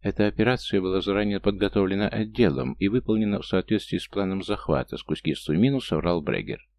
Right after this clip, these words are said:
Велась оперативная работа и внедрение в преступное сообщество.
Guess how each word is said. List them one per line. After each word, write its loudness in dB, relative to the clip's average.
Велась 2
оперативная 2
работа 0
и 2
внедрение 4
в -10
преступное 0
сообщество. -6